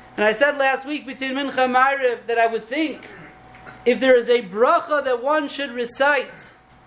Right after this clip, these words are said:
and have extra kavana during the month of Elul, it's the bracha of Matir Asurim. Because in the bracha of Matir Asurim, that HaKadosh Baruch Hu releases us from our shackles,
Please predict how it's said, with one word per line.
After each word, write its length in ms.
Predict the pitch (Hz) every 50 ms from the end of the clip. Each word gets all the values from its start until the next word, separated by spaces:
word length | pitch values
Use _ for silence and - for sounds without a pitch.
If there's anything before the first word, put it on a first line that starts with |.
| - - -
and 120 | 220 220
have 300 | 240 240 233 226 - - - _
extra 440 | - 302 330 330 - - - 320 302
kavana 720 | 294 - 269 277 262 247 277 311 330 302 277 240 165 135 - - - _ _ _ _ _ _ _ - - -
during 260 | 214 247 277 277 262
the 100 | 240 233
month 320 | 233 240 269 320 302 277 277
of 100 | 277 247
Elul, 600 | 262 269 285 285 285 262 240 233 226 220 226 220 - _ _ _ _ _ _ _ - - - - -
it's 200 | 269 269 - -
the 140 | - 262 254
bracha 400 | 202 208 247 302 330 320 320 294
of 260 | 294 277 254 208 202
Matir 580 | 233 240 277 320 320 311 320 285 302 294 285 269
Asurim. 600 | 262 262 254 - - 269 269 254 226 185 156 - - - - - - - - - - - - - - - - -
Because 340 | - 247 240 254 262 247 240
in 100 | 254 254
the 80 | 247 247
bracha 400 | 202 226 262 302 339 330 - 311
of 200 | 311 294 262 233
Matir 500 | 254 254 285 311 311 311 311 302 302 285
Asurim, 720 | 277 262 254 - - 277 320 330 302 285 262 233 208 - - - - - - - - -
that 240 | - 226 240 240 233
HaKadosh 380 | 240 247 240 233 214 - 208 190
Baruch 340 | 220 269 311 339 330 320 -
Hu 140 | 277 277
releases 680 | 269 262 262 254 262 294 339 339 330 - 294 285 240 247
us 240 | 277 285 277 269
from 220 | 277 - 262 254 247
our 320 | 262 285 302 233 285 262
shackles, 880 | - - 254 277 302 302 294 294 262 247 233 208 160 - - - -